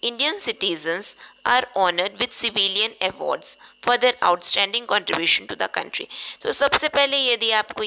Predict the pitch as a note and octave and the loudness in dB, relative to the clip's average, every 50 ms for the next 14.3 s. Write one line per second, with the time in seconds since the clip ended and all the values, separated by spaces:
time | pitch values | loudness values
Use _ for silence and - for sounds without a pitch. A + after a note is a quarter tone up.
0 | G3+ - - G#3 - - G3 F#3 F3+ G3 G3+ A#3 B3 A#3+ - F#3 F3+ F3 - F3 | -4 -4 -4 -2 -2 0 0 2 2 0 0 -2 -4 -2 0 0 0 0 -2 -4
1 | F3 E3+ E3 - D#3+ D#3+ D#3 - - - E3 E3+ E3 E3 E3 F3 E3+ E3+ G#3+ - | -4 -4 -4 -4 -4 -4 -6 -6 -8 -4 0 0 2 2 2 0 0 0 0 0
2 | - - - - - - - - - - - _ _ _ _ _ _ _ - A3+ | -2 -2 -8 -16 -16 -16 -18 -18 -20 -20 -20 _ _ _ _ _ _ _ -4 -4
3 | A3+ - A3 A3 G#3 F3 E3+ E3+ E3 F#3+ G#3 F#3+ F3 G3+ - - - _ - G3+ | -2 0 0 0 2 2 0 0 0 -2 -2 -4 -4 -6 -6 -10 -14 _ -10 -6
4 | G#3+ - G#3+ G#3 F#3+ A#3+ - - - C4 A3+ F#3+ G3 E3+ D#3+ D#3+ F3 F#3+ D#4 - | -2 -2 -2 0 0 -2 -4 -4 -4 -4 -2 0 -2 -2 0 0 -2 -2 -2 -2
5 | - - G#3+ F3+ F3+ D3 G3+ - - - - - _ _ _ _ _ _ _ - | -2 -2 -2 0 -2 -4 -4 -8 -12 -16 -20 -20 _ _ _ _ _ _ _ -20
6 | - - - - - - - - - _ - - D#4+ D#4+ E4 E4 D#4+ - - D#4 | -20 -16 -16 -14 -14 -14 -16 -18 -20 _ 0 2 4 4 4 4 2 0 -2 -2
7 | D4 D4 - G3+ G3+ A3 A3 B3+ A#3+ A#3 - - C4 C4 B3+ B3 B3 A#3+ A#3+ A#3+ | -2 2 2 4 4 4 4 4 2 2 0 -4 -8 -4 -4 -4 -4 -2 0 2
8 | A#3 A3 G3+ F#3+ F#3 F#3 F#3+ G3+ A3 - - - _ _ _ - - - _ - | 4 4 4 4 4 4 4 2 0 -2 -8 -16 _ _ _ -20 -20 -20 _ -10
9 | - - F#3 F#3+ F#3 F#3 F3+ F#3+ F#3+ F3+ E3+ D#3 D#3+ F3+ - - - - _ _ | -2 0 2 4 6 6 4 4 2 0 -2 -4 -6 -6 -8 -8 -12 -20 _ _
10 | - - B3+ - - C4 G#3+ G#3+ A#3+ G#3 G3+ G#3+ A3 A3 A3+ A3 F#3+ E3+ F3 E3+ | -14 -12 -8 -4 -2 -2 0 2 2 2 2 2 2 2 0 -2 -2 0 0 -2
11 | E3+ - - - C#4+ D4+ D4+ A#3 F#3+ E3+ - - - - - - - - A#3 B3 | -2 -2 -2 -2 0 2 2 2 2 2 0 -6 -14 -14 -16 -14 -6 -2 -2 0
12 | B3+ - C#4 C4 A#3 G#3+ G#3+ A#3 A#3 - A#3 A3 F#3+ E3+ E3+ F3 G#3 A3 - A#3+ | 2 2 0 2 2 2 0 0 -2 0 0 2 4 4 4 2 0 0 -2 -2
13 | A#3+ A#3 A3+ - B3+ - - G#3 F3+ F#3 F3 F#3 F#3 F#3+ G3 G#3+ G#3+ G#3 F#3 E3+ | -2 -2 0 -2 -2 -2 -4 -4 -6 -4 0 2 2 2 2 0 0 2 2 2
14 | D3+ D3+ D3+ D#3+ - | 2 0 -2 -6 -10